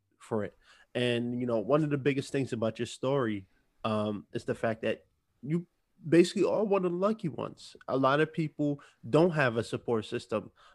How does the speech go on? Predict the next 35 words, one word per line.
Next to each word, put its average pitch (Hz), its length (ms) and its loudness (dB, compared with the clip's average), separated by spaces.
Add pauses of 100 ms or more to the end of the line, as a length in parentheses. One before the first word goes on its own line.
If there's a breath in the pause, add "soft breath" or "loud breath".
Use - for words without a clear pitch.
(140 soft breath)
Um, 113 480 -2
you 123 100 -4
know, 113 140 0
people 139 380 -4
know 123 260 2
that 113 220 -2
they're 117 100 -2
struggling 107 600 -4 (400 soft breath)
and, 110 520 -2 (440)
you 127 120 0
know, 107 280 -2 (420)
"Oh, 175 140 2
come 196 280 -2
on, 156 260 0
dude, 190 420 2
just, 220 220 -4
what 226 340 -2
is 208 120 0
one 226 220 2
more 214 180 4
drink? 175 520 2
Oh, 175 220 4
c-, - 80 -6 (160)
come 240 180 -2
on, 185 260 2
dude, 196 260 0
don't 202 180 0
let 202 180 -2
your 202 80 -4
life 180 260 -2
go 151 120 4
to 127 80 2
waste." 113 480 -4
And, 127 340 0
uh, 120 80 -6